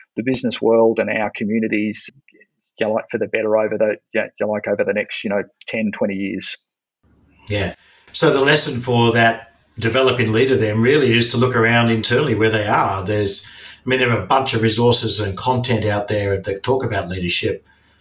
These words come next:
Speaker 2: but maybe it's finding the right person in your network or in your organisation that you can sort of go to school with and on these subjects and even have reflective conversations.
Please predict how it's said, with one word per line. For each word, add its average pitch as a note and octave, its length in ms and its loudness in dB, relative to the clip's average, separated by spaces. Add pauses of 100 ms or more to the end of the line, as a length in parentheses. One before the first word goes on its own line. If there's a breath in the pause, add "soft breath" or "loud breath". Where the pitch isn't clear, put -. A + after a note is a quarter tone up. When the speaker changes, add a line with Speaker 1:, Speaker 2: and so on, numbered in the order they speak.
(160 soft breath)
Speaker 2:
but - 320 -6
maybe D3 240 2
it's - 140 0
finding A#2+ 300 2
the A2 80 0
right A2+ 260 0
person A2 560 -2
in A#2+ 180 0
your G#2+ 120 2
network A2 440 -2
or G#2 120 -4
in A2+ 80 4
your G2+ 160 0
organisation G2 880 -4
that F#2 240 -4 (560 soft breath)
you A2 120 -2
can G2 180 -4
sort G#2+ 180 -4
of F2+ 100 -6
go G2+ 160 -2
to F#2 100 -2
school B2+ 300 2
with G2 300 -2
and F2+ 420 0
on F2+ 140 -2
these F2+ 180 -2
subjects G2 400 -4
and A2+ 100 0
even B2 200 2
have A2+ 180 0
reflective G2+ 460 -6
conversations. - 800 -6